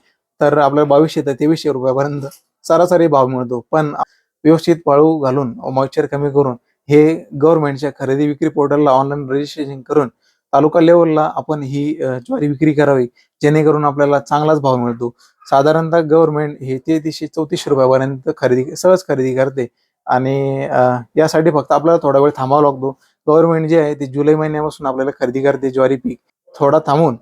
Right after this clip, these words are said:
अ, जुलै महिन्यामध्ये विक्री करून, विक्री करून चांगले पैसे घेऊ शकतात. फक्त याचा एकच प्रॉब्लेम असतो की, अ, गव्हर्नमेंट खरेदीचा पैसे लगेच नाही मिळत,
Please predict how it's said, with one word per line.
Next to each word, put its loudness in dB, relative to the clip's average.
अ, -2
जुलै 2
महिन्यामध्ये 0
विक्री 0
करून, -2
विक्री 2
करून 2
चांगले 0
पैसे 2
घेऊ 4
शकतात. -2
फक्त -4
याचा 4
एकच -6
प्रॉब्लेम 2
असतो -6
की, -4
अ, -8
गव्हर्नमेंट 0
खरेदीचा -4
पैसे 4
लगेच 2
नाही 0
मिळत, -2